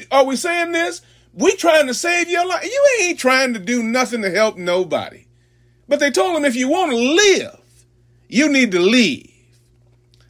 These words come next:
Because King Herod is after you."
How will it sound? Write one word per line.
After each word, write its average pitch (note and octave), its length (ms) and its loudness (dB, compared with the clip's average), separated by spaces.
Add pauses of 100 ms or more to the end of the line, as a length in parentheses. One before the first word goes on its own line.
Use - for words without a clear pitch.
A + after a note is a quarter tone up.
(580)
Because G#3 340 2
King D#4+ 320 2
Herod B3+ 640 0 (1000)
is G3 180 4
after A#3 360 0
you." G#2+ 200 -10